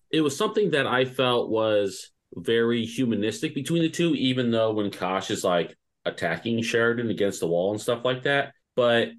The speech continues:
it was him trying to impress upon him, I think, both, actually, both characters impressing upon the others the seriousness of the situation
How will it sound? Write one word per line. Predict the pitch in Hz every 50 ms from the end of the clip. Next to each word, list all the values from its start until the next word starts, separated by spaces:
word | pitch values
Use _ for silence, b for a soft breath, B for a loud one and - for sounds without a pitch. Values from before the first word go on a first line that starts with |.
| _ _ -
it | 127 131 135
was | 120 123 120 117 117 117 117 - - - - _ _ _ _
him | - 113 139 160 170 165
trying | 165 - 156 147 147 139
to | 127 117
impress | 107 95 - - 147 160 156 -
upon | 147 - - 120 107 101 98 95
him, | 95 95 98 95 92 - _ _ _ -
I | 110 110 104
think, | 104 - 110 104 98 92 B B B B B
both, | 98 92 - - 139 165 208 214 - -
actually, | - 120 117 110 110 - - 107 95 92
both | - 131 143 170 170 -
characters | - 135 117 110 113 - 107 92 98
impressing | 101 92 - - 113 110 - - 98 -
upon | - 110 104 101
the | 98 98 110
others | 127 131 123 101 87 82 -
the | - 92
seriousness | - - 147 180 196 185 175 131 - 104 104 90 -
of | 95 82
the | -
situation | - - 98 85 - 90 78 78 71 69 - 71 76 92 -